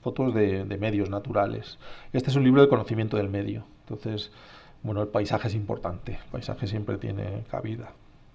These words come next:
Ahí veis una de Canarias, eh, con las plataneras delante. Tiene que ser como muy típicas, muy reconocibles a primera vista de que eso, pues, no es aquí.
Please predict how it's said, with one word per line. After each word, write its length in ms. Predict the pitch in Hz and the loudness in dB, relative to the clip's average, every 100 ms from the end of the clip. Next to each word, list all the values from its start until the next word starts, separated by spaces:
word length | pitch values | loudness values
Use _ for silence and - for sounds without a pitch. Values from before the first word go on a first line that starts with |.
| - - - - - - - - - - | -20 -20 -20 -20 -20 -20 -20 -20 -20 -6
Ahí 140 | 131 123 | 2 6
veis 220 | 120 127 | 6 6
una 140 | 117 | 6
de 80 | 110 | 6
Canarias, 760 | 104 131 139 127 123 - - - - - 302 | 6 4 4 4 2 -2 -16 -18 -20 -18 -10
eh, 360 | 160 - 117 117 | -6 -2 0 0
con 100 | - | 0
las 80 | 95 | -2
plataneras 480 | - 107 95 107 98 | 0 0 0 0 0
delante. 540 | 95 107 139 120 110 117 - - - | 4 6 6 4 2 0 -10 -16 -8
Tiene 140 | - 131 | 0 2
que 60 | |
ser 120 | 127 127 | 4 4
como 180 | 107 | 4
muy 140 | 101 113 | 4 4
típicas, 420 | 120 117 104 101 | 4 2 4 4
muy 120 | 117 | 6
reconocibles 640 | 117 110 98 - 120 107 101 | 4 4 2 2 2 4 2
a 200 | 98 - | 0 -2
primera 280 | 107 107 98 | 0 4 4
vista 260 | 101 117 | 6 6
de 100 | 107 | 6
que 100 | - | 6
eso, 240 | 101 113 107 | 2 2 0
pues, 180 | 101 | -2
no 160 | 107 101 | 0 0
es 140 | 95 | 0
aquí. 300 | 92 - 104 | -4 -6 -8